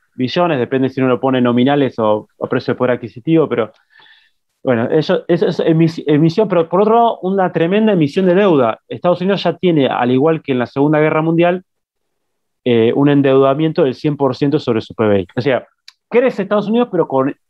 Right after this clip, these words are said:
financiarización y porque tiene la ma-, maquinita de hacer dólares. Eso le da un margen para,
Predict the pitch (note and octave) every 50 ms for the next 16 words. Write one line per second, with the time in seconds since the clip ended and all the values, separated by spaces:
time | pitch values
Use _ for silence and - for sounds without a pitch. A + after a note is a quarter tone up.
0 | _ _ _ _ - D#3 E3 D#3+ - - C3 B2+ C3 C3 - F3 E3+ G3+ G#3 G#3
1 | D3+ A#2+ C3+ B2+ C#3 C#3 C#3 C#3 C3 C3 C3+ C#3+ - C#3+ C3 A#2 - B2+ C3 C#3+
2 | C#3 C#3 D3 C3 B2 - C3 A#2 B2 C3 B2+ A#2 A2 G2+ G2 - _ - A#2 -
3 | B2+ A#2+ A#2+ A#2+ A#2 A2+ A#2+ B2 A#2+ A2+ - - A#2+ A#2 C3+ - _ _ _ _
4 | _ _ _ _ _ _ _ _ _ - G#2 G#2+ A2+ B2 B2 -